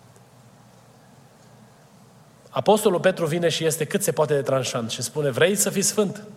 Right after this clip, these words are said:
Identifică pofta cu care ai de luptat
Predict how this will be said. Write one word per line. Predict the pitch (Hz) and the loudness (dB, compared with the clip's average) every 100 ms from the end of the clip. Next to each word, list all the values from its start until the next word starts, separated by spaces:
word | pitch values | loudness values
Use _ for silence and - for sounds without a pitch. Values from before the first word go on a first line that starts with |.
| - - - - - - - - - - - - - | -20 -20 -20 -20 -20 -20 -20 -20 -20 -20 -20 -20 -8
Identifică | - 175 165 160 240 254 208 | 0 2 2 4 2 4 4
pofta | - 180 - 123 104 - - - | 4 2 2 -2 -4 -12 -18 -10
cu | - | 2
care | 156 151 | 2 4
ai | 147 165 | 2 2
de | 151 | 0
luptat | 135 123 160 214 - | -2 2 2 2 0